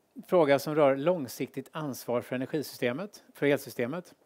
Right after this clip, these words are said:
Eh, och vi har ju en, eh, en uppdelad värdekedja där produktion står för sig, transmission, distribution, försäljning. Eh, och allt det här hänger ihop i ett system. Och hur löser vi en omställning med alla dessa komplexa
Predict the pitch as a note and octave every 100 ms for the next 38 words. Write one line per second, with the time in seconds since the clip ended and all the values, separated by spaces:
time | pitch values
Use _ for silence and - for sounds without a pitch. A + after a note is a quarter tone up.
0 | _ _ _ _ _ _ - C#3 D3 D3
1 | D3+ D3+ D#3+ D3+ C#3+ C#3+ C#3+ C3+ C3+ C3+
2 | C3 F#3+ - E3 D#3 D#3+ C#3+ C3 C#3 D#3+
3 | C3 - C#3 C3 D3+ D3 C#3 D#3 C#3 -
4 | D3 D#3+ - D3+ D#3 - C#3 D3+ D3+ _
5 | _ _ - C#3+ C3 C#3 - C#3+ C#3+ C#3+
6 | C3+ - C#3 - C3 B2+ - - D3+ A2+
7 | B2 F3+ - _ _ _ _ _ - B2+
8 | B2 B2 B2 - _ _ _ - D3 D#3
9 | E3 D3+ D3 C#3+ C#3 C3+ C3 - - -
10 | F3 G3 A2 - _ _ _ _ - C3+
11 | C#3 G#3+ A3+ G#3+ G3 D#3+ D3 C3 B2 -
12 | C#3+ C#3 B2 C3 C3 C#3+ B2 - B2 A2+
13 | A#2 F#3+ F3 B2+ C3+ C#3+ C#3 C3 C#3 -
14 | A#2+ - A#2 - A2 - A#2 A2+